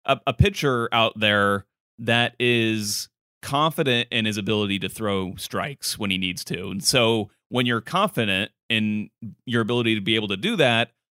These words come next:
then you can kind of pitch in a different way, you know, like, you're not w-, concerned about making sure, you know, you're, you're grooving a strike on the first pitch and, and you can, and you're, um, you can get ambushed that way.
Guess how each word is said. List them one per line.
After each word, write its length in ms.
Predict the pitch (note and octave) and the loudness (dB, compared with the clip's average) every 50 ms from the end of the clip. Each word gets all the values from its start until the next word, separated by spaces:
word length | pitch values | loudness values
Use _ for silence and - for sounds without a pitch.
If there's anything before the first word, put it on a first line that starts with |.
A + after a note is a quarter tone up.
| _ - | _ -4
then 220 | A#2+ C#3 F3 G#3+ A3+ | 0 0 2 2 0
you 60 | A#3 | -2
can 160 | G3+ G3+ D#3 | -4 -4 -4
kind 220 | - C#3 C#3+ D#3 | -2 -2 -2 0
of 320 | D3+ B2+ A2+ D#3 - - _ _ _ _ | -2 -2 -4 -6 -10 -16 _ _ _ _
pitch 480 | - - B2+ C#3 C#3+ - - - - - - | -6 -2 0 0 0 0 -4 -10 -10 -8 -6
in 100 | A#2+ A2+ | -4 -4
a 60 | G#2+ G2 | -4 -2
different 480 | F2 A#2+ A#2 - - B2 A2 G#2+ - _ _ - | 0 -2 -2 0 0 -2 -2 -2 -4 _ _ -14
way, 500 | E2+ G2 G2+ G#2 A2+ G2+ E2 F2 - - - - | -6 -2 0 2 2 2 0 -2 -4 -6 -4 -2
you 80 | A2+ | 0
know, 220 | G#2 G#2 G#2+ A2+ A2+ | 2 4 4 4 4
like, 120 | G#2 G#2+ | 4 4
you're 140 | A2 A2 A#2 | 4 4 4
not 320 | A#2 A#2 A#2+ B2 B2+ - | 4 4 4 4 2 2
w-, 240 | - G#2+ A2 G#2+ G#2+ - | -2 -8 -12 -12 -14 -10
concerned 640 | - C#3+ A#2+ G#2+ - - - B2+ A#2+ A#2+ A#2 A#2 A2+ G#2+ | -8 -6 -4 -4 -2 -2 0 0 0 0 0 0 -2 -2
about 320 | G2+ G2 G#2 G2+ G#2 - G2+ | -2 0 2 2 2 0 0
making 340 | G#2+ G#2+ G2+ - A2 G#2 G2 | 0 0 0 0 -2 -6 -6
sure, 540 | - - A#2 A2+ G#2+ G#2 G#2 G2+ G2 F#2+ - _ _ _ _ - | -6 -6 -4 -2 -2 0 -2 -2 -4 -6 -8 _ _ _ _ -6
you 80 | A2+ G#2 | -6 -4
know, 100 | F#2+ F#2 | -4 -4
you're, 320 | F#2 F#2 G2 G2+ G2+ G2 - _ _ _ _ _ - - _ _ _ _ _ _ _ _ - | -4 -4 -4 -4 -6 -8 -10 _ _ _ _ _ -20 -20 _ _ _ _ _ _ _ _ -6
you're 100 | A#2 A2 | -6 -6
grooving 340 | G2 G2 C3 B2+ A#2 A2+ G#2+ | -4 -2 0 0 0 0 -2
a 60 | F#2 | -4
strike 320 | - - B2+ A2+ A2 G2+ | -2 0 0 0 2 2
on 80 | A2 G#2+ | 0 -4
the 80 | G2 | -4
first 300 | - - A2+ G#2+ - - | -4 -4 -6 -6 -4 -4
pitch 380 | - - G#2+ F#2 F2 - - - | -2 0 0 0 0 -2 -2 -4
and, 220 | A#2 G#2+ G#2 G#2+ | -2 -2 -2 -2
and 160 | F2+ G#2+ G2+ G#2+ | 0 0 0 -2
you 60 | F#2 | -2
can, 120 | G2 G#2 | -6 -8
and 180 | - - G#2 G2+ | -8 -6 -4 -4
you're, 240 | G#2 G2+ G2+ F#2+ F#2 - F#2 G2 G2+ F2+ - _ _ - | -2 -4 -4 -6 -8 -12 -14 -14 -14 -16 -18 _ _ -8
um, 500 | A2 G2 F2+ G2+ D#3+ E2+ F2 E2 A2 - - | -6 -6 -6 -6 -8 -8 -10 -12 -14 -10 -6
you 120 | - G#2+ | -4 -4
can 80 | G2+ G#2+ | -2 0
get 140 | G2+ G#2 G#2 | 0 2 2
ambushed 440 | G2+ G2 G2+ F2 F#2 F2+ E2 - - | 2 2 0 0 -2 -4 -4 -4 -4
that 180 | F#2+ E2 - | -4 -4 -4
way. 300 | F2 F2 E2+ F2 - D#3 | -4 -6 -6 -6 -6 -8